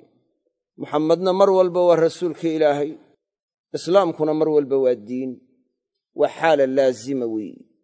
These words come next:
Mar walba waa xaal joogta ah. Sidaa weeye. Yaquulu dhalika caqiba tashahhudi almu'adhdhin. Sidaa wuxuu odhanayaa mu'adhinku markuu ashahaato dabadeeduu odhanaya.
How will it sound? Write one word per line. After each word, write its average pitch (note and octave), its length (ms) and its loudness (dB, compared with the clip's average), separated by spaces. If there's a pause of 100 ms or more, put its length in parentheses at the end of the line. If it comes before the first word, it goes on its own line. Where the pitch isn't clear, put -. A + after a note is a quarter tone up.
(520)
Mar F#3+ 140 6
walba A#3 380 4
waa F3 180 4
xaal C#3 280 -2
joogta - 500 -10
ah. - 100 -20 (760)
Sidaa C#3+ 260 0
weeye. F#2+ 240 -8 (1000)
Yaquulu C4+ 420 6
dhalika C4 440 8
caqiba A3+ 420 6
tashahhudi G#3 540 4
almu'adhdhin. E3 640 0 (920)
Sidaa D#3+ 240 6
wuxuu F3 260 4
odhanayaa G3+ 580 8 (1000)
mu'adhinku G3 540 4
markuu A3 300 4
ashahaato F3+ 760 6 (560)
dabadeeduu F3 720 4
odhanaya. C3 420 -2